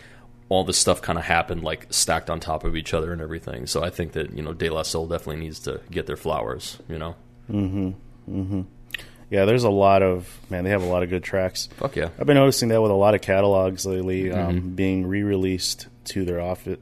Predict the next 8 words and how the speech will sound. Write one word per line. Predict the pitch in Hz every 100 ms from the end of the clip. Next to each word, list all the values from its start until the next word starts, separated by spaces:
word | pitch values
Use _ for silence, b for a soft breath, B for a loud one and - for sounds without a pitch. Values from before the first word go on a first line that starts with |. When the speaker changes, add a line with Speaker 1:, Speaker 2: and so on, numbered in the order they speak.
| -
Speaker 2:
to | -
their | 92 90 -
artists, | 92 107 90 85 -
the | 78
actual | 90 - 90
artists | 90 90 -
themselves. | 82 - 90 90 -
Speaker 1:
Right. | 92 85